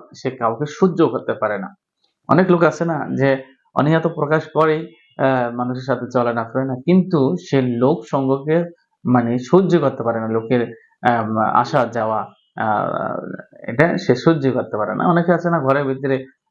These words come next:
আহ, দেখতেই পারে না, ঠিক আছে? এটা মেডিসিন আছে অনেকগুলি, আর্জেন্টাইন নাইট্রিকাম আছে, আহ, আপনার, আহ, নাক্স বম আছে,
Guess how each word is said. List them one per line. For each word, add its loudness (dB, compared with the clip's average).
আহ, 0
দেখতেই 2
পারে -2
না, -12
ঠিক 0
আছে? -2
এটা 4
মেডিসিন 4
আছে 2
অনেকগুলি, 2
আর্জেন্টাইন -2
নাইট্রিকাম -2
আছে, 0
আহ, 4
আপনার, 2
আহ, -4
নাক্স 4
বম 4
আছে, 2